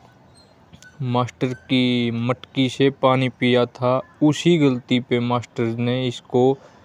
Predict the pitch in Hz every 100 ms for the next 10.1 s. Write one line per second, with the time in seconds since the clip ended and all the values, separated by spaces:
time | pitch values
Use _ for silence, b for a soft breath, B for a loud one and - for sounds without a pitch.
0 | B B - 127 123 139 123 117 131 -
1 | 123 120 120 123 123 117 120 120 120 117
2 | - 127 120 117 - - 123 120 117 113
3 | 113 113 120 117 120 117 117 117 117 117
4 | 120 120 120 - 123 - - 131 127 131
5 | - 127 127 123 123 123 123 123 - 131
6 | - - 131 147 131 123 120 - 120 120
7 | 127 131 123 127 127 127 131 - B B
8 | B B B - 127 139 151 147 - -
9 | 135 135 131 131 123 127 123 123 127 131